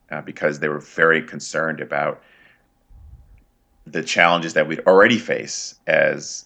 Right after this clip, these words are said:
the children of African immigrants and now coming to a, a majority white school or community with an accent. And so, uh,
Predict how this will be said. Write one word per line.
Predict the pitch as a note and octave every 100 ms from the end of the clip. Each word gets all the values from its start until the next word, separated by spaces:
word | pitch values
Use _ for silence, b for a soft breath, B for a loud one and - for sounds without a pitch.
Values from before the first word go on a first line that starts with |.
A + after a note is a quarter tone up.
| -
the | D2
children | D#2+ D2+ D#2
of | D2
African | C#2 C#2 D2 D2
immigrants | D2 D2 D2 C#2+ -
and | D2
now | D2+ D2
coming | - D2 D2
to | D2 D2
a, | C#2+ D2 b b b b -
a | E2
majority | D2+ D2+ D#2+ D#2 D2+
white | D2+ D2 D2 - - _ _ _ _ _
school | - - C3 A2+ G2 F2+ D#2
or | D#2+
community | - F2 D#2+ D#2 D2+ D2+ D2 _ _ E2
with | D#2 D#2+
an | D#2
accent. | D2+ - - C#2+ D2 -
And | D#2
so, | - D#2+ D#2 D2+ B B B B B
uh, | - D#2+ D#2